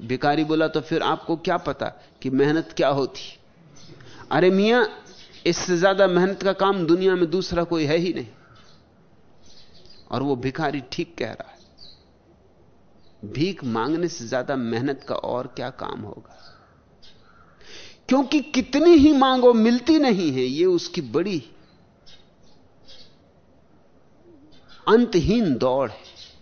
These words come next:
जितना मांगो, उतनी बढ़ती, जितना पानी पियो, प्यास बढ़ती,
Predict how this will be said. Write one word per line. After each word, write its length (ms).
जितना 440
मांगो, 340
उतनी 340
बढ़ती, 440
जितना 420
पानी 380
पियो, 280
प्यास 380
बढ़ती, 480